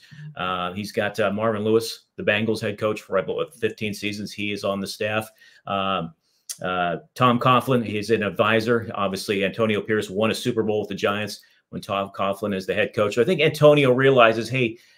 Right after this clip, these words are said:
these are the things I don't know running, you know, for the first time as a head coach compared to an interim." And I think he's leaning on those guys. "Hey, this is what I'm thinking. Do you think that it's gonna work?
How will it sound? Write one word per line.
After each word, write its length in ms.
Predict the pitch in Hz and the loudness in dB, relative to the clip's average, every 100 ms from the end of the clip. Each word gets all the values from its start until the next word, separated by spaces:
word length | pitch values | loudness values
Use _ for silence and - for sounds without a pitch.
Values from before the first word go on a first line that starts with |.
| - | -4
these 280 | 135 160 | 0 4
are 100 | 156 | 6
the 140 | 131 127 | 6 4
things 360 | - 139 135 - | 4 0 0 -2
I 120 | 107 | -2
don't 460 | 107 101 127 139 - | -2 2 4 4 2
know 600 | 117 120 117 104 101 123 _ _ _ | 0 4 6 6 2 -2 _ _ _
running, 340 | 117 120 123 117 | 0 2 2 0
you 100 | 117 | -2
know, 140 | 101 | -2
for 100 | 120 | -2
the 100 | 113 | -2
first 240 | 135 123 | 0 -2
time 200 | - 120 | 0 0
as 120 | 113 95 | 0 -2
a 60 | |
head 260 | 87 120 101 | -2 -4 0
coach 240 | 113 107 | -2 -2
compared 320 | - 101 113 | -6 -2 0
to 80 | 110 | 0
an 60 | 101 | -2
interim." 380 | 120 120 98 101 | -2 0 -2 -2
And 80 | 104 | -4
I 80 | |
think 180 | 98 131 | -4 -6
he's 160 | 117 101 | -6 -4
leaning 360 | 117 139 127 | -2 0 0
on 200 | 110 107 | -2 -4
those 200 | 107 104 | -2 -2
guys. 280 | 104 104 101 - _ _ | 0 0 -2 -6 _ _
"Hey, 120 | 123 | 2
this 220 | 113 147 156 | 2 2 0
is 100 | 131 | 4
what 160 | 160 | 6
I'm 100 | 165 | 4
thinking. 340 | 123 135 131 123 | 2 0 0 -2
Do 60 | |
you 120 | 113 | -2
think 180 | 110 139 | -2 -4
that 80 | 131 | -2
it's 140 | 135 | -4
gonna 160 | 135 123 | -2 0
work? 420 | 120 127 127 110 | 2 0 0 -6